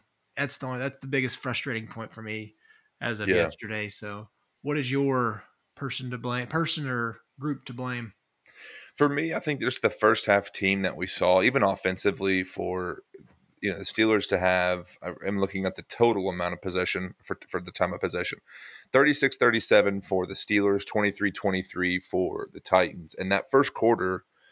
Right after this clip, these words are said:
Speaker 2: I'm pretty sure we had two, or maybe one or two possessions of the ball, and they had the, the, the ball the entire, offensively, they had the ball,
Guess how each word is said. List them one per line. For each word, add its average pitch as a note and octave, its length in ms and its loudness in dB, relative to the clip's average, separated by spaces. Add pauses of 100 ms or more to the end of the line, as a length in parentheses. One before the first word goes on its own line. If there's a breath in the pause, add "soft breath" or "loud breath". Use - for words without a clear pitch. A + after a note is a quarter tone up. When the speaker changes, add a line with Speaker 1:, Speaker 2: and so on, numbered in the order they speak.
(760)
Speaker 2:
I'm G#2+ 140 4
pretty C3+ 400 4
sure G2+ 760 4 (500)
we G#2+ 160 4
had F#2+ 300 4
two, A2 520 0
or D#2 60 -2
maybe B2 240 6
one A2 260 2
or G#2 80 0
two - 180 -2
possessions F#2+ 540 0
of - 80 -16
the F2+ 80 -6
ball, F#2+ 440 6
and F#2 120 -4
they F#2+ 120 2
had F2+ 180 2
the, A#2+ 60 -16 (260)
the, F#2 440 -4
the G2 40 -12
ball F2+ 200 -2
the E2 120 -10
entire, E2 560 -6 (140)
offensively, F2+ 560 -4
they E2+ 80 -12
had - 120 -10
the F2 60 -10
ball, - 380 -8